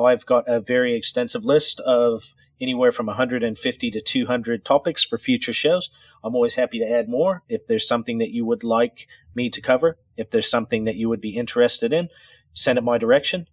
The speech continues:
You can send it to the paranormal sun at gmail dot com. You can get a hold of me on the website. You know where to reach me by now, folks. There's also Instagram, and there's also the Facebook group. You can always get a hold of me. You can go in there and, you know, send me a message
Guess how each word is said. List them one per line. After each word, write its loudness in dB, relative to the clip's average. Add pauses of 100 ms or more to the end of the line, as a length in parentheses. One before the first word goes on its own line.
(100)
You -4
can -8
send 0
it -6
to -2 (380)
the -8
paranormal 2
sun 0 (200)
at -2
gmail -2
dot 0
com. -4
You -8
can -6
get 0
a -2
hold 2
of -4
me -2
on -2
the -2
website. 2 (460)
You -4
know 2
where 0
to -8
reach -4
me -4
by 0
now, 0
folks. 2
There's 0
also -2
Instagram, -4 (120)
and -10 (220)
there's -2
also 4
the -2
Facebook -2
group. -2
You -8
can -8
always -2
get 0
a -2
hold 0
of -4
me. -4
You -4
can -8
go 0
in -4
there -2
and, -10 (720)
you -8
know, -2
send 0
me 0
a 0
message 0